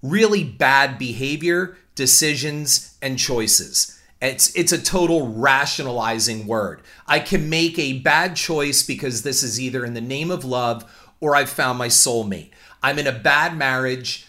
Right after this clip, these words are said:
Uh, I found my soulmate online and, uh, I'm going to run off with this person. The word soulmate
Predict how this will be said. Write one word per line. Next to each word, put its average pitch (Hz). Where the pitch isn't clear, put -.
Uh, 110
I 117
found 170
my 160
soulmate 170
online 131
and, 123
uh, 127
I'm 156
going 165
to 151
run 135
off 131
with 113
this 117
person. 98
The 160
word 170
soulmate 196